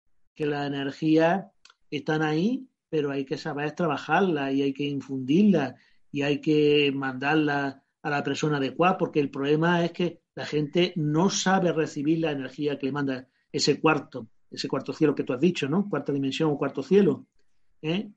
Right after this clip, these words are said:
Porque el que está en el cuarto cielo te manda energía, pero tú la recibes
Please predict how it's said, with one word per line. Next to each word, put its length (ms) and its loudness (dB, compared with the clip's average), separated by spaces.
Porque 680 4
el 200 -4
que 80 -4
está 120 0
en 60 4
el 80 2
cuarto 240 0
cielo 320 4
te 120 -2
manda 260 -2
energía, 560 0
pero 240 -2
tú 100 -2
la 100 2
recibes 560 0